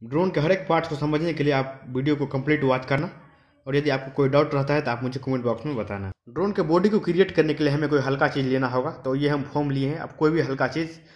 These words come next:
से बना सकते हो, क्योंकि यदि आप हल्का बनाओगे तभी ये drone उड़ पाएगा। ये जितना thrust बनाएगा उतना ही ये भार उठा पाएगा। तो हम यहाँ पे छोटा मोटर लगाने वाले हैं, इसीलिए हम इस फोम का यूज़ कर रहे हैं।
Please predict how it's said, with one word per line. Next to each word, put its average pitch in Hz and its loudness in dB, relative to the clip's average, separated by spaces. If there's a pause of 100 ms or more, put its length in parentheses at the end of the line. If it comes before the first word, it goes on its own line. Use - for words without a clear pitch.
(220)
से 156 2
बना 139 0
सकते - -6
हो, 123 0
क्योंकि 147 -4 (340)
यदि 139 0
आप 135 2
हल्का 147 2
बनाओगे 147 2
तभी 151 0
ये 147 4
drone 147 2
उड़ 139 2
पाएगा। 135 0 (380)
ये 135 -2
जितना 131 0
thrust 156 0
बनाएगा 143 0
उतना 143 -6
ही 147 -2
ये 135 0 (260)
भार 131 0
उठा 123 -2
पाएगा। 113 -4
तो 113 -8
हम 147 -4
यहाँ 139 0
पे 135 -2 (340)
छोटा 139 4
मोटर 147 0
लगाने 143 2
वाले 139 4
हैं, 135 0
इसीलिए 139 -2
हम 170 -8
इस 143 -12
फोम 135 -2
का 131 2
यूज़ 123 0
कर 117 -2
रहे 101 -10
हैं। 98 -12